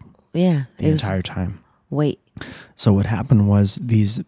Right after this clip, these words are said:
Speaker 2: uh, little boy and girls would pick up an incredible amount of speed from the top of the slide to the bottom,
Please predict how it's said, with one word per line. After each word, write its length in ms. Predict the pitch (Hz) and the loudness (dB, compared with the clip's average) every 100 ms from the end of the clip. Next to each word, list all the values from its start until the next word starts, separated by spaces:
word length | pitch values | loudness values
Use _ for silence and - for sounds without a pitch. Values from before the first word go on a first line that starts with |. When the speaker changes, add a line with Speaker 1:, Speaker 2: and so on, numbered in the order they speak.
| - | 0
Speaker 2:
uh, 300 | 104 92 95 | 2 2 0
little 340 | - 113 131 113 | 2 6 8 6
boy 360 | 101 107 123 | 4 6 8
and 180 | 123 120 | 10 8
girls 600 | 113 120 131 135 131 - | 8 8 8 6 2 2
would 260 | 120 110 - | 4 4 2
pick 220 | 123 123 | -2 2
up 200 | 120 131 | 2 2
an 140 | - 113 | 2 2
incredible 580 | 107 - 131 131 110 104 | 2 2 4 6 6 6
amount 280 | 101 98 | 6 4
of 80 | 92 | 2
speed 420 | - - 107 110 | 0 0 4 4
from 200 | - 107 | 4 2
the 100 | 101 | 2
top 260 | 92 107 110 | 2 0 0
of 80 | - | -2
the 40 | |
slide 300 | 95 107 107 - | -2 0 0 -2
to 100 | 110 | -6
the 80 | |
bottom, 420 | 90 113 131 110 | 0 2 4 2